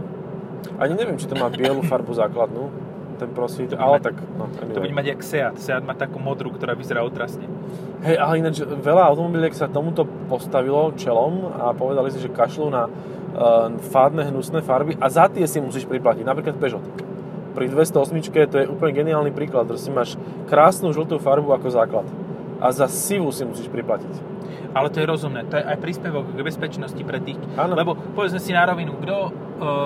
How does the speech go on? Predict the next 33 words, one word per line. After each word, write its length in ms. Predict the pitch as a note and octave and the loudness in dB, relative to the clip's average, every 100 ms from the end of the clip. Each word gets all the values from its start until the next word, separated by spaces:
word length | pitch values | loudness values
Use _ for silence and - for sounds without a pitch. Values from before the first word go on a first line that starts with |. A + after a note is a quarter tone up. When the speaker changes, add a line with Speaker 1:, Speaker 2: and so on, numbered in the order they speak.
| C#3 C#3 C3 - - - - - - - - - | 0 -2 -6 -8 -8 -8 -8 -8 -8 -8 -8 -4
Speaker 2:
dobre, 260 | D3 C#3 - - | -2 -2 -4 -6
nejdem 300 | D#3 D#3 D3 | -4 -4 -2
generalizovať, 640 | D#3 D3+ B2 B2+ C3+ C#3+ | 0 2 0 0 2 4
ale 160 | C#3+ C3 | 2 -2
budem, 260 | A#2+ A2+ - | -4 -8 -8
hej. 140 | A#2+ C#3 | -8 -8
Nechcem 320 | C#3+ E3 - | -6 -4 -4
generalizovať, 520 | C3+ C3+ C3+ E3 C3+ C3 | -4 -2 0 2 2 2
Speaker 1:
<laughs> 40 | |
Speaker 2:
ale 80 | B2+ | 0
budem, 220 | B2+ A2+ | -2 -4
tak 160 | C3+ - | -4 -4
to 80 | - | -6
poviem. 240 | A2+ - - - | -8 -8 -10 -8
Speaker 1:
Áno. 400 | A#2 A#2 A#2+ C3+ C3+ | -4 -2 2 2 0
Speaker 2:
Kto 220 | D3 G3+ | 2 0
si 220 | G3+ G3+ | 0 -6
kúpi, 400 | D3+ D#3 - E3 E3 | -4 -6 -4 -4 -4
e, 60 | D#3+ - - - - C3 B2+ B2+ B2 B2 A#2+ A#2+ | -6 -8 -8 -10 -6 -4 -2 0 0 0 -2 -2
auto, 380 | C#3 D3 D#3+ D#3 | 0 0 0 -4
ktoré 420 | - D3+ C#3+ C#3 | -4 -2 0 0
má 240 | C3+ C3 C3 - - - - - - - - - - - - | 0 0 -2 -6 -10 -10 -10 -10 -10 -10 -10 -10 -10 -10 -10
základnú 460 | - D3 D3 C#3+ C3 | 2 4 4 2 0
farbu? 260 | C3+ - - - - - - - - - - - - | 0 -2 -6 -10 -10 -10 -10 -10 -10 -10 -12 -12 -10
Buď 80 | - | -4
to 120 | F3 | -2
niekomu, 340 | E3+ F3+ F#3 E3+ | -2 -2 -2 -2
kto 120 | D3+ | 0
je 100 | D#3 | -2
to, 80 | D#3+ - | -2 -6
komu 300 | D#3+ D#3 | -6 -6
je 80 | |
to 40 | D#3 | -6